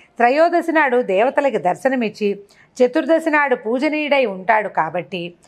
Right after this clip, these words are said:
మానవుడు ఆ రోజున నిర్మల చిత్తుడై ఉపవాసం ఉండి విష్ణు పూజనము విధి విధానంగా ఆచరించాలి.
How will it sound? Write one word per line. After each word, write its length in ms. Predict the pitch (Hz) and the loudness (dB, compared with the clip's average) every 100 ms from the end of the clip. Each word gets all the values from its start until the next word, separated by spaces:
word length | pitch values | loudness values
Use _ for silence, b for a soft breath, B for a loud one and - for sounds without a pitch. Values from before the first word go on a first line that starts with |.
| b b | b b
మానవుడు 460 | 208 240 294 339 311 | 0 2 2 2 2
ఆ 240 | 277 240 | 2 2
రోజున 300 | 233 247 277 | 2 0 -2
నిర్మల 420 | 262 190 196 254 269 | -2 -2 0 0 -2
చిత్తుడై 480 | 262 220 220 269 | -6 -6 -2 -2
ఉపవాసం 680 | 277 180 175 220 233 233 196 | -2 -8 -2 0 0 -2 -6
ఉండి 360 | 180 190 311 359 B B 185 | -8 -4 -4 -6 B B -8
విష్ణు 280 | 233 - 294 | -8 -4 -4
పూజనము 540 | 311 262 226 196 226 | 0 0 0 0 -2
విధి 280 | 190 190 277 | -2 -4 -2
విధానంగా 640 | 294 247 226 190 180 202 | -2 0 0 -2 -2 0
ఆచరించాలి. 760 | 233 202 190 175 160 143 165 | 2 0 -4 -10 -10 -16 -18